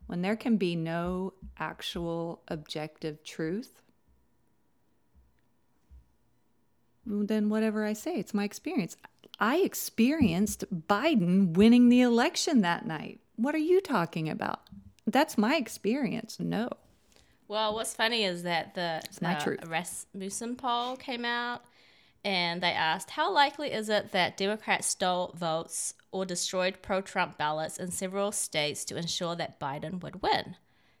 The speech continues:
Speaker 2: Democrats said twenty to thirty percent, very likely. Republicans, seventy-five percent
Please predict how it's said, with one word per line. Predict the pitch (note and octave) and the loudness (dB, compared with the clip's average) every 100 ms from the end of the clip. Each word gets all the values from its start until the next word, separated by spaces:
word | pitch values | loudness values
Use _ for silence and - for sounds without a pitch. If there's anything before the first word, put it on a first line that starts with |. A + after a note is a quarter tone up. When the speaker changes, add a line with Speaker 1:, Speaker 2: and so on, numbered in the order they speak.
| _ - | _ -2
Speaker 2:
Democrats | A3 B3+ B3 - C#3+ C#3 - - _ _ _ _ _ _ _ _ _ _ - | 2 2 0 -4 -6 -6 -12 -14 _ _ _ _ _ _ _ _ _ _ -14
said | - G#3 F#3+ - _ _ _ _ _ | -4 -2 -2 -6 _ _ _ _ _
twenty | - F4+ G#4+ A4+ A4+ A4+ | -6 0 0 2 0 -2
to | C4+ | -6
thirty | - C4+ C#4+ D#4+ | -2 2 4 4
percent, | D#4+ C4+ - - G3 - - _ _ _ _ _ _ _ _ | -2 -4 -4 0 -2 -2 -16 _ _ _ _ _ _ _ _
very | G#3 G#3 F#3+ G3 - | -2 0 0 -2 -10
likely. | D#3+ E3 - D#3+ - - _ _ _ _ _ _ _ _ _ _ _ _ - | 0 0 0 -8 -12 -14 _ _ _ _ _ _ _ _ _ _ _ _ -10
Republicans, | G3+ B3 A3+ A3+ E3 F#3 | -4 -2 -2 -4 -4 -2
seventy-five | - D4+ E4 C#4 B3 B3+ | 0 0 0 2 4 4
percent | C4+ - E3 - | 2 -6 -6 -8